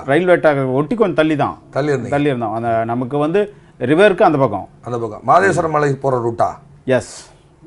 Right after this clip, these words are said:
Speaker 1: மாதேஸ்வரம்
Speaker 2: அப்ப
Speaker 1: போற
Speaker 2: மேச்சேரியில இருந்து ஒகேனக்கல் போற ரூட் இல்ல?
Speaker 1: இல்ல,
Speaker 2: இது
Speaker 1: இல்ல.
Speaker 2: மாதேஸ்வரம்
Speaker 1: மாதேஸ்வரம்
Speaker 2: போற
Speaker 1: மலை
Speaker 2: ரூட்.
Speaker 1: போற ரூட்.
Speaker 2: அப்ப கொளத்தூர் ரோடு?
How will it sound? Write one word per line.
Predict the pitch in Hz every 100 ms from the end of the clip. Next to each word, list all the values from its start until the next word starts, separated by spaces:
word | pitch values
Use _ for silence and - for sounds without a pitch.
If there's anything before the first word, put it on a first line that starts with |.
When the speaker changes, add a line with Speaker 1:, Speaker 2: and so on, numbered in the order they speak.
| - 123
Speaker 1:
மாதேஸ்வரம் | 117 117 107 107
Speaker 2:
அப்ப | 135
Speaker 1:
போற |
Speaker 2:
மேச்சேரியில | 135 170 185 165
இருந்து | 165 196 196 151 135 131 120
ஒகேனக்கல் | 117 120 185 170 135
போற | 131
ரூட் | 120 117
இல்ல? | 101 92 - 143
Speaker 1:
இல்ல, | 151 139
Speaker 2:
இது | 139
Speaker 1:
இல்ல. | 131
Speaker 2:
மாதேஸ்வரம் | 147 185 156 143
Speaker 1:
மாதேஸ்வரம் | 156 180 -
Speaker 2:
போற | 147
Speaker 1:
மலை | 120
Speaker 2:
ரூட். | 104
Speaker 1:
போற | 110 98
ரூட். | 95 90
Speaker 2:
அப்ப | 139 143
கொளத்தூர் | 165 190 214 185
ரோடு? | 151 143 123